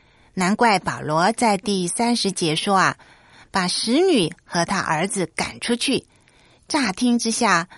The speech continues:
好像有点儿不近人情，可能啊也会很痛苦，就像亚伯拉罕的痛苦一样。但是我们啊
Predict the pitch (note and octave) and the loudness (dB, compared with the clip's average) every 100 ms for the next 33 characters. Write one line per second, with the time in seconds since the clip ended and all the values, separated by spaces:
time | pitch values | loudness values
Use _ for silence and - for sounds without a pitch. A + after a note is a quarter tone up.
0 | - - - C#4 B3 G#3 G3+ A3+ C#4 F#3+ | -10 -6 -2 0 2 2 2 2 2 0
1 | A#2 - A3 D#4 A#3 F3+ F3+ A#3+ G#3 G3 | 0 -4 -4 0 2 2 0 0 0 0
2 | A#3+ - - - - G3+ F3 G#3 D#4 G3 | 0 -6 -20 -18 -6 -2 0 0 2 0
3 | - - F3 C#4+ - A3+ - - E4 G#3 | -2 -6 -4 -2 -2 -6 -8 -4 0 0
4 | - D#3+ - - - - A3 G3+ G#3 E3+ | -2 -4 -6 -20 -20 -6 -2 0 0 0
5 | D3 E3 D#3 E3+ G3 G#3 A3+ F#3 E3 - | 0 -2 -2 0 0 0 -2 -2 -4 -2
6 | C4+ G#3+ - D#3+ C3 D#3+ G3 - - _ | 0 0 -2 -8 -6 -2 -2 -4 -10 _
7 | - _ F#3+ F#3+ G3+ D#3+ C#3+ D3 D#3+ F#3 | -20 _ -4 -2 -2 -2 -4 -6 -4 -4
8 | - | -6